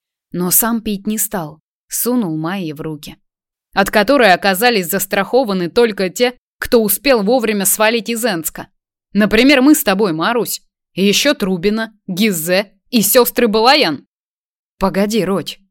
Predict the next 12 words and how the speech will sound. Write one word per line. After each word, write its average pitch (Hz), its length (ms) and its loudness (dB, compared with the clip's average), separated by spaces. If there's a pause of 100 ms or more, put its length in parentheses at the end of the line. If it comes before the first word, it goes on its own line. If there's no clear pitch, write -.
(180)
о 170 140 -10
чем 240 300 0
ты 180 100 -6
говоришь? 165 640 -8 (340)
Какая 202 460 0
еще 190 520 -2 (220)
целая 214 400 2
череда 196 480 0
трагических 202 720 -4
случайностей?» 190 880 -4 (440)
нахмурилась 175 720 -2
она. 180 260 -6